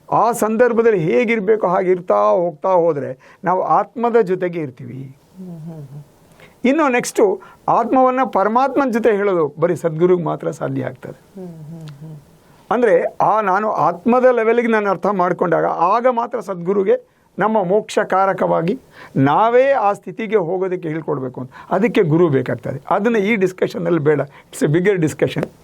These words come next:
Speaker 2: ಆಗ್ಲಿ ಗುರು.
Speaker 1: ಆದ್ರೆ ಯೋಗವನ್ನ ಹೆಣ್ಮಕ್ಳು ಯಾತಕ್ ಬೇಕು, ಗುರುಗಳು ಯಾತಕ್ ಬೇಕು ಅನ್ನೋದು ಕೇಳ್ತಾ ಇದ್ದೀರಿ.
Speaker 2: ಹ್ಮ್.
Speaker 1: ಗುರು ಅಂದ್ರೆ ಏನು ನಾನು ಇಲ್ಲಿ ಹೇಳ್ತಾ ಇದ್ದೀನಿ ಅಂದ್ರೆ, ಆಕೆಯನ್ನ ಹೇಳಿದ್ದನ್ನ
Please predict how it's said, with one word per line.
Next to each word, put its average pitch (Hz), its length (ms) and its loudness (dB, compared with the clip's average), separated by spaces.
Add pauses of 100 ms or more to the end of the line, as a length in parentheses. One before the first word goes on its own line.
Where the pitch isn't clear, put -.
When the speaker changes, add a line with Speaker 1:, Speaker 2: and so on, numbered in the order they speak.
(120)
Speaker 2:
ಆಗ್ಲಿ 147 300 -14
ಗುರು. 175 260 -8
Speaker 1:
ಆದ್ರೆ 247 640 2
ಯೋಗವನ್ನ 247 720 4 (200)
ಹೆಣ್ಮಕ್ಳು 262 520 2
ಯಾತಕ್ 180 320 2
ಬೇಕು, 147 300 2
ಗುರುಗಳು 220 400 4
ಯಾತಕ್ 175 340 0
ಬೇಕು 151 360 0
ಅನ್ನೋದು 156 440 2 (100)
ಕೇಳ್ತಾ 139 300 -2
ಇದ್ದೀರಿ. - 240 -10
Speaker 2:
ಹ್ಮ್. 151 560 -14 (1000)
Speaker 1:
ಗುರು 311 280 4
ಅಂದ್ರೆ 240 240 0
ಏನು 185 380 2
ನಾನು 160 200 -2
ಇಲ್ಲಿ 160 140 0
ಹೇಳ್ತಾ 143 260 -2
ಇದ್ದೀನಿ 131 220 -2
ಅಂದ್ರೆ, 151 220 -2
ಆಕೆಯನ್ನ 185 760 -2 (260)
ಹೇಳಿದ್ದನ್ನ 175 580 0